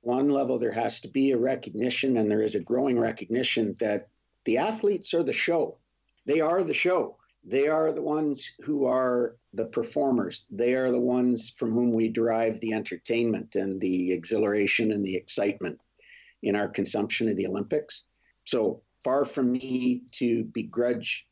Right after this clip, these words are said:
the athletes an opportunity to recoup some money because, you know, I think until you've, uh, sort of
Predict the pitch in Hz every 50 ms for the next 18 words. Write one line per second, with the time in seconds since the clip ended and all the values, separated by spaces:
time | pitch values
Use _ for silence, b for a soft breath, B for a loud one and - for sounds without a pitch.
0 | _ - 90 90 101 135 151 - - - 107 113 147 - - - - - - _
1 | _ _ _ - 107 113 120 117 117 113 110 - - 135 127 123 120 113 113 107
2 | 110 104 113 113 110 107 101 - - - 156 139 - - - - _ _ _ -
3 | - - - 117 110 123 151 175 165 135 113 127 123 123 - 151 139 135 123 -
4 | _ _ _ _ _ _ _ _ _ _ _ _ _ _ - - 180 175 165 160
5 | - 151 139 135 - 180 170 170 - - _ _ - - - 143 131 139 - 170
6 | 180 190 196 175 165 170 170 160 156 135 107 101 143 139 135 127 123 123 120 123
7 | 120 120 123 123 120 - - 139 135 139 127 127 123 110